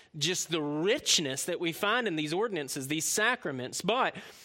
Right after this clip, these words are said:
the main thing that I want you to see this morning is that our faith in the sufficiency of Jesus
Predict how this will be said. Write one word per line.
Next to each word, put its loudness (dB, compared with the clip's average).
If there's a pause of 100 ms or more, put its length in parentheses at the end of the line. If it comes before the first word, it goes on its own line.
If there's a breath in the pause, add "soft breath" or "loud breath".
(160 loud breath)
the 0
main 2
thing 0
that 2
I 2
want -2
you -4
to -2
see -2
this -2
morning 0
is -2
that 2
our 2
faith -4 (400 loud breath)
in 0
the 0
sufficiency 0
of -4
Jesus 0